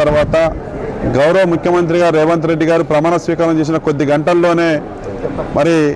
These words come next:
మహిళల పక్షపాతిగా కాంగ్రెస్ పార్టీ ప్రభుత్వం పనిచేస్తుందని చెప్పేసి మొట్టమొదటి పథకం ప్రవేశపెట్టిన పథకం ఆర్టీసీ బస్సుల్లో మహిళా సోదరీమణులందరికీ ఆర్టీసీ బస్సులు ఉచిత ప్రయాణ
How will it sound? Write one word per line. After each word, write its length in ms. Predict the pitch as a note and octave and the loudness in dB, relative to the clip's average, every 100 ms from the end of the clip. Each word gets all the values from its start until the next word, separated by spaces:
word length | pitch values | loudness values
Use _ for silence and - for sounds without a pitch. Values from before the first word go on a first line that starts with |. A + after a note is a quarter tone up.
| - C#3+ E3 | -4 -6 -2
మహిళల 300 | F3 F#3+ G3 | 0 2 2
పక్షపాతిగా 600 | E3 D3+ F3 E3+ D#3+ E3+ | 0 0 0 2 2 0
కాంగ్రెస్ 420 | D#3+ D#3 E3+ E3 | 2 0 0 0
పార్టీ 180 | E3 D#3 | 0 0
ప్రభుత్వం 380 | D3+ D#3+ D#3 D#3+ D3 | 0 0 0 -2 0
పనిచేస్తుందని 500 | D#3+ E3 - D#3+ D3 | 0 0 0 0 0
చెప్పేసి 440 | - D#3+ - D#3+ C#3+ - - - - | 0 -2 2 0 0 -4 -14 -12 -4
మొట్టమొదటి 460 | C3+ C#3+ G3 G3 F3+ | -2 0 2 2 2
పథకం 280 | F3 E3+ F3 | 0 0 0
ప్రవేశపెట్టిన 580 | D#3 D#3+ E3 E3+ D#3+ D#3+ D#3+ | 0 0 0 0 0 2 0
పథకం 360 | D3 D#3+ D3 - - - B2+ | 2 0 0 -4 -12 -4 0
ఆర్టీసీ 420 | D#3+ F#3 F3 F3+ | 0 0 0 2
బస్సుల్లో 420 | D#3+ D#3 D#3+ E3 | 0 0 2 2
మహిళా 360 | D#3 D3+ E3 E3+ D3+ - - - - | 2 2 2 4 2 -2 -12 -10 0
సోదరీమణులందరికీ 920 | D#3 E3+ E3+ E3 D#3+ D#3 D#3+ D#3+ E3 C#3+ C#3+ - - - - | 2 2 2 2 2 2 0 0 0 0 -6 -12 -10 -6 0
ఆర్టీసీ 400 | D3 D#3 E3+ F3+ | 0 0 0 0
బస్సులు 340 | D#3+ D#3 E3+ D3+ | 0 0 0 0
ఉచిత 180 | C#3+ D#3+ | 0 0
ప్రయాణ 240 | E3 D#3+ | 2 2